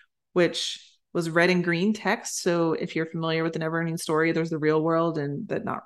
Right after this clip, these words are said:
you know, the fantasy world, and you could only tell which one you were in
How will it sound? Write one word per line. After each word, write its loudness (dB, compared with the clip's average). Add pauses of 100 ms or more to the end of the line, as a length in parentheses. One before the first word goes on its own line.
(120)
you -4
know, -2
the -2
fantasy 0
world, 0
and -2
you -4
could -6
only -2
tell 0
which -4
one -4
you -4
were -4
in -2